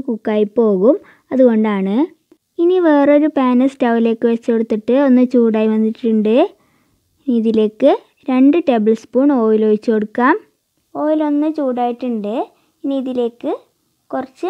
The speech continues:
മാരിനേറ്റ് ചെയ്ത് വെച്ചിട്ടുണ്ടായിരുന്ന ചിക്കൻ ഇട്ടിട്ട് ഒന്ന് ഫ്രൈ ചെയ്തെടുക്കാം. ഇതിപ്പോൾ ഞാൻ മാരിനേറ്റ് ചെയ്ത് വെച്ചിട്ടുണ്ടായിരുന്നത് കാൽ ടീസ്പൂൺ മഞ്ഞൾപ്പൊടിയും അര ടീസ്പൂൺ മുളക് പൊടിയും ഒരു ടീസ്പൂൺ സോയാ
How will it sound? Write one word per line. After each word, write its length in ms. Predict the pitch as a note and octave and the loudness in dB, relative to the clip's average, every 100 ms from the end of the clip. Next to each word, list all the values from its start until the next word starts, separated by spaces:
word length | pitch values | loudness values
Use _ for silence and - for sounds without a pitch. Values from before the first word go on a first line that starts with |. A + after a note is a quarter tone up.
| G#4 | -6
മാരിനേറ്റ് 460 | C4 B3+ B3+ A#3+ B3+ | -6 -6 -6 -8 -8
ചെയ്ത് 180 | B3+ A#3+ B3 | -6 -6 -6
വെച്ചിട്ടുണ്ടായിരുന്ന 680 | A#3+ B3+ B3+ A#3+ A3+ A#3 C#4+ D#4+ | -8 -12 -10 -6 -6 -6 -8 -8
ചിക്കൻ 320 | A#3+ - A3+ A3 | -14 -10 -10 -8
ഇട്ടിട്ട് 460 | G#3+ - A3 G#3+ C#4 F4+ | -12 -14 -14 -8 -6 -4
ഒന്ന് 180 | B3+ C#4 C#4+ | -6 -8 -8
ഫ്രൈ 140 | A#3 G#3+ | -10 -8
ചെയ്തെടുക്കാം. 600 | G#3+ G#3 G#3 G3+ - A3+ A#4 _ _ _ _ _ _ _ _ _ _ _ | -10 -10 -10 -12 -10 -8 -8 _ _ _ _ _ _ _ _ _ _ _
ഇതിപ്പോൾ 280 | D4 D#4 E4+ F4 | -10 -6 -4 -2
ഞാൻ 160 | D#4 D4+ E4 | -2 -2 -2
മാരിനേറ്റ് 480 | D4+ C#4+ C#4 C#4 C#4+ C#4+ | -2 -4 -4 -6 -6 -4
ചെയ്ത് 180 | C#4 C4+ | -4 -4
വെച്ചിട്ടുണ്ടായിരുന്നത് 960 | C4 B3+ C4 B3 A#3+ A#3 A3+ A3 A3 C#4 B4+ _ _ _ _ | -8 -10 -8 -4 -4 -4 -8 -8 -4 -4 -6 _ _ _ _
കാൽ 180 | C4 B3 A#3+ | -6 -6 -4
ടീസ്പൂൺ 400 | A#3+ A#3+ - D4+ D#4 | -8 -8 -6 -2 -2
മഞ്ഞൾപ്പൊടിയും 720 | A#3+ A#3 G#3+ G#3+ G#3 A#3+ D#4+ B3+ | -4 -8 -8 -8 -8 -6 -6 -6
അര 100 | B3 A#3+ | -6 -6
ടീസ്പൂൺ 420 | A#3+ A#3+ _ D4 C#4+ B3+ | -8 -10 _ -6 -4 -4
മുളക് 260 | A3+ A3 G#3+ | -6 -8 -10
പൊടിയും 320 | G3+ G#3 D#4 A4+ _ _ _ _ E4 | -8 -6 -6 -8 _ _ _ _ -2
ഒരു 120 | D#4+ E4 | -2 -2
ടീസ്പൂൺ 540 | C4+ B3+ - - C#4 G#4 _ _ _ _ | -6 -8 -10 -8 -6 -6 _ _ _ _
സോയാ 280 | - B3+ A#3+ | -6 -4 -2